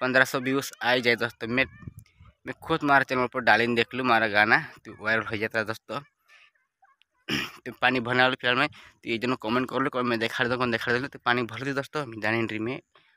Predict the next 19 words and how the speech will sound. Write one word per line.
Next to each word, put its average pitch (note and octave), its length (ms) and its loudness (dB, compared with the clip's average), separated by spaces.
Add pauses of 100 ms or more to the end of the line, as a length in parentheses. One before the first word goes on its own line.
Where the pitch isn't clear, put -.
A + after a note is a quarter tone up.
room D3+ 100 -4
पर, A2+ 180 -2
ठीक C3+ 180 -12
है? D3 120 0
चलो, C3+ 180 -2
मिलते A#2 260 -2
हैं G#2+ 80 0
अगला G#2 200 -6
ब्लॉग G#2 220 -10
में, C3 140 -12
बाय A2+ 120 -8
बाय। G#2 140 -20 (1120)
रोटा D3+ 220 4
मोटा E3+ 200 6
खा - 160 0
ला, F3+ 200 6
तो - 920 -12
हमारे C#3+ 400 4
यार। D#3 280 8